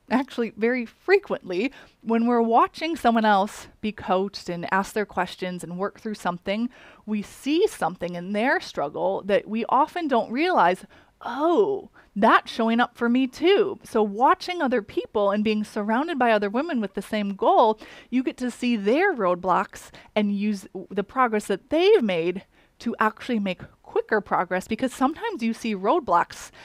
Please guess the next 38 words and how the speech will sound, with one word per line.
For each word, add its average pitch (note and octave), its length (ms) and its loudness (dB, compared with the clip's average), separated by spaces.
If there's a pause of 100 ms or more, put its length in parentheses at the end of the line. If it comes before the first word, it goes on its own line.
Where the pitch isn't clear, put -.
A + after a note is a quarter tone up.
that G3 100 -4
you C4 120 0
didn't E4 160 -2
even D#4+ 200 -2
realize F4+ 520 4 (140)
you C#4 140 4 (180)
had. G#3 360 2
<laughs> - 20 -4
You B3 140 4
just C4+ 220 -2
get C4 140 -2
to A#3+ 100 -2
witness A3 480 -2
them F3+ 260 -4 (360)
in A#3 440 4
watching F3 640 -4
other E3+ 260 -2
women. C#3+ 400 -10 (640)
And A3+ 240 4
then A3+ 220 4 (240)
the A#3 140 2
fourth E4 480 0
thing F#3 400 -4
that F#3+ 120 -2
you G3 120 -6
get F#3 180 -4
inside G#3+ 400 -2
of A3+ 80 -2
the B3+ 80 -4
program F#3 640 -4
is A3 200 -4
each F4 300 -6
month G#3 260 0
we A3 80 -4
do G3 200 -4
a F3+ 80 -2
deep E3+ 340 -8
dive. - 380 -2